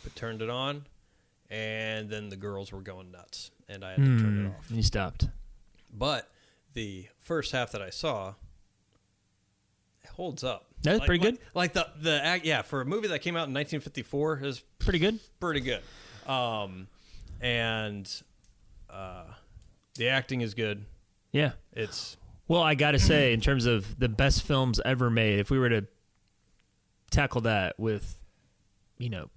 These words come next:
Speaker 2: criteria,
Speaker 1: Mm-hmm.
Speaker 2: I mean, we had to lay it out, but, like, yeah, I think, like, we watched, what, Lawrence of Arabia last year?
Speaker 1: Mm-hmm.
Speaker 2: Like, technically speaking, that movie is huge and
Speaker 1: Yeah,
Speaker 2: would
Speaker 1: it
Speaker 2: be very difficult to make.
Speaker 1: Well, I mean, even if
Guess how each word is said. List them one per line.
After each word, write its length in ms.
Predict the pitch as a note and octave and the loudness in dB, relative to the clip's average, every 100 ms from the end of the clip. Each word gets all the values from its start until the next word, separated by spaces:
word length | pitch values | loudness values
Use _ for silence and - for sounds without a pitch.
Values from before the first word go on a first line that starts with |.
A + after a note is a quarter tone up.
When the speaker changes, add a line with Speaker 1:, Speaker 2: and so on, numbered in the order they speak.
| - _ _ - | -20 _ _ -2
Speaker 2:
criteria, 640 | C3 A#2 B2+ F#2+ E2+ E2 - - | 0 4 4 2 -2 -8 -12 -16
Speaker 1:
Mm-hmm. 280 | A2+ G#2 G2+ G2 - | -14 -14 -16 -12 -2
Speaker 2:
I 60 | |
mean, 340 | C3 G#2+ G#2 - - | 2 2 0 -4 -4
we 80 | B2+ | 0
had 100 | A#2 | 2
to 120 | G#2+ G#2 | 0 2
lay 180 | B2 | 4
it 60 | A#2 | 4
out, 220 | C3 B2+ | 4 4
but, 180 | - E2+ | 2 0
like, 220 | A2 G#2+ | -4 -8
yeah, 240 | A#2 C#3+ B2+ | -8 -4 0
I 60 | |
think, 180 | - C3 | 2 2
like, 200 | A#2 G#2+ B2+ | 0 0 2
we 120 | C#3+ | 4
watched, 360 | C#3 B2+ A#2 - | 6 6 4 4
what, 160 | A2 | 4
Lawrence 300 | G#2+ B2 C3 | 4 4 4
of 100 | C#3+ | 4
Arabia 360 | B2 A#2+ B2+ C3+ | 4 4 6 4
last 320 | C#3 C#3+ C#3+ | 4 4 4
year? 220 | D#3 D#3 D#3 | 4 2 0
Speaker 1:
Mm-hmm. 320 | B2 A2+ A#2 A2 - | -4 -6 -6 -6 -2
Speaker 2:
Like, 160 | A2 | 0
technically 420 | - D#3+ D#3 D3+ | 2 2 4 4
speaking, 580 | B2 - C3 C3 D#3 D#3+ - - _ | 4 4 4 4 4 4 0 -10 _
that 180 | C3 C3+ | 4 6
movie 500 | C#3 C3+ C3+ B2 A#2 | 6 6 6 4 2
is 340 | A#2+ A2+ - - - - _ _ _ _ | 0 0 -2 -8 -14 -20 _ _ _ _
huge 640 | - - G3 G2+ E2+ - - | 0 6 6 6 2 -6 -4
and 40 | A#2+ | 0
Speaker 1:
Yeah, 140 | A#2+ B2 | 0 4
Speaker 2:
would 60 | |
Speaker 1:
it 120 | C3+ | 4
Speaker 2:
be 120 | C3 B2+ | 4 4
very 440 | A2+ D3+ E3+ D#3 | 4 4 6 6
difficult 420 | B2 - A#2+ G#2+ | 4 2 0 0
to 100 | - | 2
make. 320 | G2+ F2 - - | 0 -2 -6 -4
Speaker 1:
Well, 160 | F3 | 0
I 100 | E3+ | 2
mean, 200 | E3+ E3+ D#3+ - | 2 -2 -4 -8
even 240 | F#3 G#3 | -4 0
if 240 | F#3+ C#3+ | 0 -2